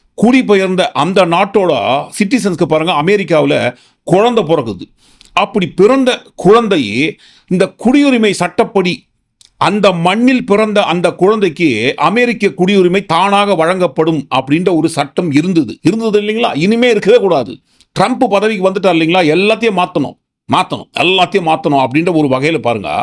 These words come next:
இதற்கு முன்பாக அமெரிக்காவில் இருந்த இந்த குடியுரிமை சட்டத்துல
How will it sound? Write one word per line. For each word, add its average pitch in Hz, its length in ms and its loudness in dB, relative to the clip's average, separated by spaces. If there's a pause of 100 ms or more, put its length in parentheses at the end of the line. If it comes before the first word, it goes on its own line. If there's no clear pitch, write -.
(400)
இதற்கு 220 360 2
முன்பாக 220 600 0
அமெரிக்காவில் 190 640 0
இருந்த 165 320 0
இந்த 160 180 0
குடியுரிமை 202 540 0 (280)
சட்டத்துல 190 680 -2